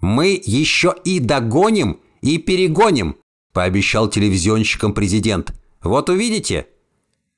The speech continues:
«А скажите», робко и явно вне регламента мекнул корреспондент Огурцов, «а какова примерная стоимость сооружения и награда Сколково?»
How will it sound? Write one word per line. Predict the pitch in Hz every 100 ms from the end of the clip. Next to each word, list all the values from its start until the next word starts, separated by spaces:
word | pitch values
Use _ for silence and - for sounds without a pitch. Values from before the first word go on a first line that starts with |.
| _ _ _ _
«А | - 151
скажите», | - - 156 175 214 170 101 76 - _ _ -
робко | 85 98 98 - 101
и |
явно | 95 95 98 95
вне | 92 98
регламента | 98 95 104 110 123 120 131 127 - -
мекнул | 107 117 - 117
корреспондент | 104 113 104 113 107 110 107 107
Огурцов, | 101 110 - 95 71 - - _ _ _ _ _ -
«а | 117
какова | - _ - 170 175 190 226
примерная | 226 233 220 208 202 190
стоимость | - 202 196 190 170
сооружения | - 180 180 156 180 175 170
и |
награда | 170 165 160 170 165
Сколково?» | 160 - 170 156 156 151 135